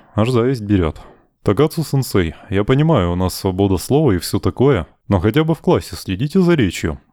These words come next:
«А, прости, прости. Ну так что у тебя с девушкой?» «Хотя нет, давайте лучше о нем». Саитира думал, что благодаря Дзену получилось уйти от неприятной темы. Но Такацу не унимался. «Раз такое дело,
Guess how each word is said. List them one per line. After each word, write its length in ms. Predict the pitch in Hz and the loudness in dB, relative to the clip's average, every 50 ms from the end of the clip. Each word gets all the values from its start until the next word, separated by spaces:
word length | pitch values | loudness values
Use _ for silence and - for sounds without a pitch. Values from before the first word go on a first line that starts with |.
| _ _ _ _ _ _ _ - | _ _ _ _ _ _ _ -4
«А, 360 | - 107 110 104 87 80 82 - - _ _ _ | -2 0 0 0 -2 -4 -6 -12 -18 _ _ _
прости, 320 | - 101 95 92 - - 165 | -2 -2 -2 -2 -2 -2 -2
прости. 400 | - - 151 143 - - - - 71 - _ _ _ _ _ _ | 0 0 -2 -2 -4 -6 -8 -8 -8 -10 _ _ _ _ _ _
Ну 100 | - 104 | -2 0
так 160 | 101 123 113 | 0 0 -2
что 200 | - - - 160 | -2 -2 -2 0
у 60 | 113 90 | 0 -2
тебя 220 | - 87 95 95 | -2 -2 -2 -2
с 80 | 85 85 | 0 0
девушкой?» 560 | 95 101 90 80 73 - - - 90 80 - - - _ _ _ _ _ _ _ | 0 0 0 0 -2 -6 -8 -8 -8 -8 -10 -14 -20 _ _ _ _ _ _ _
«Хотя 320 | _ - 107 92 87 98 | _ -2 0 0 2 2
нет, 320 | 95 98 127 165 156 - - - | 2 2 2 0 0 -4 -12 -10
давайте 460 | 107 101 98 95 98 120 143 - - | -4 0 2 4 4 2 2 2 0
лучше 340 | 107 98 98 101 - - 110 | -2 -2 -2 -4 -2 0 2
о 100 | 104 101 | 2 4
нем». 300 | 95 92 87 80 76 - _ _ _ _ _ _ - | 4 2 2 0 -2 -6 _ _ _ _ _ _ -12
Саитира 540 | - - 101 95 85 - - 175 185 156 95 | -4 0 0 0 2 2 0 2 2 2 0
думал, 260 | 92 110 135 135 92 | 0 -2 -2 -2 -4
что 220 | - - - 101 | -4 -6 -6 -4
благодаря 500 | 85 90 90 87 92 85 87 90 90 87 | 0 0 0 0 0 0 0 0 2 0
Дзену 380 | 82 82 87 110 147 151 147 - | 0 0 0 0 2 2 0 0
получилось 640 | - - 87 82 82 - - 127 135 135 98 - - | -2 -2 -2 -2 -2 -2 0 0 0 0 -2 -2 -4
уйти 240 | 95 87 - - 98 | -6 -6 -4 -2 -2
от 180 | 101 104 - - | -2 -2 -2 -4
неприятной 640 | 92 - - 87 87 87 87 85 - 92 92 90 82 | -4 -2 0 0 0 0 0 -2 -2 -2 -2 -2 -4
темы. 400 | - - 101 95 85 80 73 - _ _ _ _ _ - | -4 -2 -2 0 0 -2 -6 -10 _ _ _ _ _ -4
Но 100 | - 95 | -2 -2
Такацу 460 | 87 - 90 - 147 160 - - - 147 | 0 0 0 0 0 0 0 0 -2 0
не 100 | 135 127 | 0 0
унимался. 720 | 120 123 117 110 107 95 85 80 76 - - - - - - _ _ _ _ _ _ _ - | 0 0 0 -2 -2 -2 -4 -4 -6 -8 -10 -12 -12 -12 -14 _ _ _ _ _ _ _ -2
«Раз 260 | - 101 95 90 - | 0 0 0 0 -2
такое 400 | - - 101 - 113 104 101 98 | -2 -4 -4 0 0 2 2 2
дело, 340 | 95 104 120 120 90 80 73 | 2 2 2 2 2 0 -4